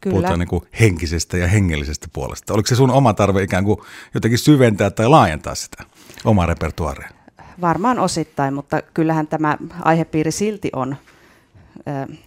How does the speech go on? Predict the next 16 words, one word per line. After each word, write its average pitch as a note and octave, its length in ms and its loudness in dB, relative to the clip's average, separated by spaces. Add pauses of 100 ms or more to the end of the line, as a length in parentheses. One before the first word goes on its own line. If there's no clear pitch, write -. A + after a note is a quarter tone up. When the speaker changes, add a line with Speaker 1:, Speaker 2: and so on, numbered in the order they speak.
(140)
Speaker 1:
hi-, D#3+ 200 -2
hieman F3+ 320 -2
erilainen C3+ 580 -4
ja C3+ 120 -6
laajempi. C#3 560 -8 (240)
To-, - 200 -6
tokihan F3 380 -2
tämmönen D3 360 -6
henkinen D3+ 640 -6
hyvinvointi C#3+ 680 -8 (680)
on D3 260 -4 (140)
myös D3 260 -8
erittäin D3+ 480 -4
tärkeä D#3+ 520 -4
osa C#3+ 320 -8 (120)
ihmisen D3 520 -10